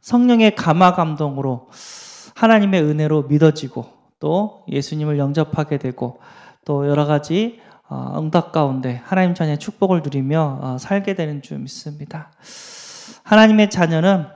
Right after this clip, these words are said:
성령이, 어, 내 안에 계시고 그리고 내가, 어, 어디, 어느 길로 가야 될지 성령께서 나를 인도해 주시고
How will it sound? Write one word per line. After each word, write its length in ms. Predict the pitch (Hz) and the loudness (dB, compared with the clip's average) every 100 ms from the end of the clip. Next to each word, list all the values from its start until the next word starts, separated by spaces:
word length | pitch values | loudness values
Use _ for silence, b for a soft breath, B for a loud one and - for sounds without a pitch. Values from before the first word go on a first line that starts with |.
| _ | _
성령이, 600 | - 240 233 202 151 120 _ _ | -2 0 2 0 -2 -6 _ _
어, 280 | - 131 143 | -14 -12 -4
내 120 | 156 | -2
안에 240 | 151 147 139 | -2 -2 -6
계시고 440 | 139 - - - - b b b _ | -8 -10 -12 -18 -20 b b b _
그리고 340 | 143 131 143 | -10 -6 -4
내가, 480 | 139 139 160 208 B B B B B | -2 2 2 2 B B B B B
어, 480 | 139 127 123 123 135 - | -8 -6 -6 -8 -12 -10
어디, 400 | - 151 175 208 220 | 0 0 4 2 4
어느 280 | 165 180 240 | 6 6 6
길로 240 | 226 208 | 6 2
가야 260 | 175 156 151 | 2 2 0
될지 560 | 151 147 - 131 - b b b | 0 -4 -6 -6 -8 b b b
성령께서 520 | - 233 233 202 170 | -2 2 2 0 -2
나를 280 | 147 131 135 | -2 -2 -2
인도해 360 | 139 139 147 | -4 0 0
주시고 440 | 143 139 - - | 0 -8 -10 -14